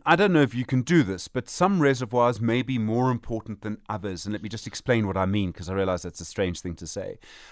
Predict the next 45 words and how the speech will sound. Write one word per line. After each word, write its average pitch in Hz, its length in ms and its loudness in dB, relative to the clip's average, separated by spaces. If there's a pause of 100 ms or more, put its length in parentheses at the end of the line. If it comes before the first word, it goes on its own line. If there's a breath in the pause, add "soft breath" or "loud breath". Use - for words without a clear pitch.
But 123 180 2
some, 160 320 2
but, 127 300 0
but 135 120 0
for - 120 -4
example, 131 400 2
I 120 40 6
read 123 200 2
this - 180 -10
morning 120 240 2
the 107 60 2
Rahima 110 360 0
Musa 101 640 0
Mother 101 300 -2
and 95 100 -6
Child 101 280 -2
Hospital 87 420 -10 (300 soft breath)
is 160 100 -4
pretty 196 240 0
much - 280 2
just - 200 -6
relying 101 320 0
on 90 80 -2
a 87 80 -6
borehole 92 560 -2
and 85 160 -10
tanking 90 480 -8
water. 80 420 -12 (360 soft breath)
Um, 110 320 2 (180 soft breath)
there 127 140 4
may 139 160 4
be 143 100 0
some 135 240 0
reservoirs, 113 580 2
say, 104 220 2
in 95 80 0
the, 98 60 0
r-, 110 380 -6
right 117 280 0
in 117 60 2
the 104 80 2
Joburg 120 420 2
C 107 160 -6
B 95 160 -8
D, 95 320 -10